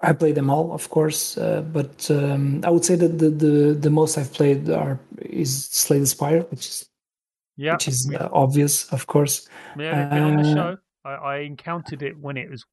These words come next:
Speaker 2: way, way, way back. I'm not saying I discovered it. That's a stupid thing to say, but way
Speaker 1: <laughs>
Speaker 2: when it was, like, in the alpha form, and they were just showing it off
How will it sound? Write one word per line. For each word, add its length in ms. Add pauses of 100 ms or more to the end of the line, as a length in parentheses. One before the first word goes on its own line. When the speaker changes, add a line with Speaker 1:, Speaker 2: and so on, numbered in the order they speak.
Speaker 2:
way, 320
way, 480
way 240
back. 400
I'm 80
not 140
saying 180
I 80
discovered 440
it. 140 (320)
That's 180
a 40
stupid 420
thing 140
to 80
say, 220
but 200 (460)
way 300
Speaker 1:
<laughs> 200
Speaker 2:
when 160
it 60
was, 140
like, 180
in 80
the 100
alpha 380
form, 280
and 120
they 40
were 60
just 180
showing 340
it 60
off 460